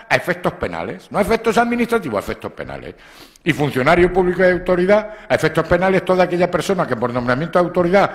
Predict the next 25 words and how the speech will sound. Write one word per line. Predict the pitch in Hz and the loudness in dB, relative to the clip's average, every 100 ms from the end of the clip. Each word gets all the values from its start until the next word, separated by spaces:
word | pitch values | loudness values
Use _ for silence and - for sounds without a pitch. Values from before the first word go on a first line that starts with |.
| - - - | -10 -20 0
o | 147 | 4
por | 143 | 4
ministerio | 131 131 123 180 180 | 2 -2 0 2 4
de | 185 | 4
la | 180 185 | 4 4
ley | 190 | 4
desempeña | 185 156 135 160 165 | 2 -2 -2 -2 -2
funciones | 147 131 160 | -2 -2 -2
públicas. | - 85 73 - - _ _ _ - _ | -4 -8 -12 -16 -20 _ _ _ -20 _
Luego | - 85 | -4 -2
un | 87 | 0
presidente, | - - 85 107 - 101 - _ _ _ _ _ - | -2 -4 -8 -8 -10 -14 -16 _ _ _ _ _ -18
un | |
consejero, | 107 90 85 120 104 92 - - - _ _ _ | -12 -12 -6 -2 -2 -4 -12 -20 -20 _ _ _
un | 104 | -10
alcalde, | - - 107 90 92 - | -4 -2 0 -2 -8 -12
un | |
concejal, | 85 80 - - 117 98 - - - _ | -8 -8 -6 -2 0 -2 -8 -20 -20 _
un | - 85 | -12 -4
médico, | 113 92 - 85 _ _ _ _ _ _ | -4 -4 -10 -18 _ _ _ _ _ _
un | 104 98 87 | -12 -10 -8
guardia | 85 80 78 | -6 -6 -8
civil, | 85 117 104 | -2 -2 -2
un | |
policía | 107 87 78 123 90 | -2 -4 0 -2 -2